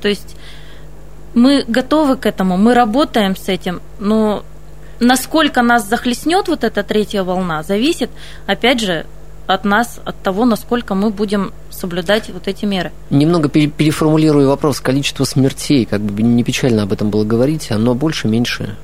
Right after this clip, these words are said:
Speaker 2: в процентном
Speaker 1: Вот
Speaker 2: соотношении?
Speaker 1: я не могу сказать вам чётко, да, потому что в среднем, э,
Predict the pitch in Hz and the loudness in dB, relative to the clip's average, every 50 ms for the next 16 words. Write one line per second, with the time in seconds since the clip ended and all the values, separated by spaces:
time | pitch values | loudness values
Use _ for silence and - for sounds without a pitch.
0 | - - - - 120 156 262 120 117 110 - 107 107 - 113 107 - 110 107 - | -14 -8 -2 -2 0 2 2 0 0 -2 -2 -6 -6 -4 -6 -6 -6 -6 -4 -4
1 | 113 107 107 - - 220 220 262 277 277 269 277 269 269 240 262 - - - 220 | -4 -4 -4 -4 -4 -4 0 2 2 4 4 4 2 0 -2 -4 -6 -6 -6 -2
2 | 196 220 214 - 214 220 220 - - - - 320 349 - - - 202 170 233 269 | -2 -2 -2 0 -2 -2 -2 -2 -6 -4 -2 -2 -2 -2 -2 -4 0 0 0 0
3 | - - - 226 226 247 254 - - - 240 233 233 220 - - - - - - | 0 -2 0 2 2 2 2 0 0 0 2 2 2 2 0 -4 -12 -16 -16 -16
4 | - - - - - - - - - 294 285 311 349 339 240 226 190 156 151 - | -16 -16 -16 -16 -16 -14 -14 -6 -2 0 2 2 2 2 2 0 0 -2 -4 -8
5 | - - - - - - - - - - - - | -14 -16 -16 -16 -16 -16 -16 -16 -16 -14 -14 -14